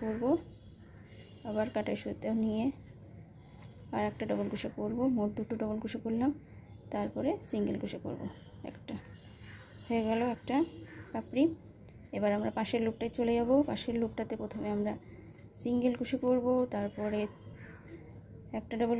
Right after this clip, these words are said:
ক্রোশে, দুটো double ক্রোশে, দুটো double ক্রোশে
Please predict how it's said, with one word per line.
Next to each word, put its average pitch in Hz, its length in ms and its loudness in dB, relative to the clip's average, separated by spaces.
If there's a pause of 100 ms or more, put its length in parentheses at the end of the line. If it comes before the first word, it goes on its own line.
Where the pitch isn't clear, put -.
ক্রোশে, 254 280 6 (1500)
দুটো 220 280 -2
double 233 240 2
ক্রোশে, 269 300 8 (1300)
দুটো 240 220 2
double 240 200 6
ক্রোশে 254 200 4